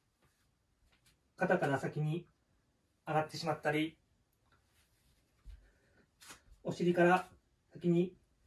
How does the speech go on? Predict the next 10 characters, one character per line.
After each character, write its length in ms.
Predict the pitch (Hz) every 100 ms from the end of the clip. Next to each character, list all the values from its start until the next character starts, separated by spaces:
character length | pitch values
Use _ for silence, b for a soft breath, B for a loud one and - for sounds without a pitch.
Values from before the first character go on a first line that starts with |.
| _ _ _ -
曲 140 | 147
げ 80 | 151
て 80 | 175
い 80 | 170
っ 20 |
た 100 | 165
り 120 | 165
と、 300 | 160 165 - _ _ _ _
体 260 | - 170 175
が 320 | 170 180 -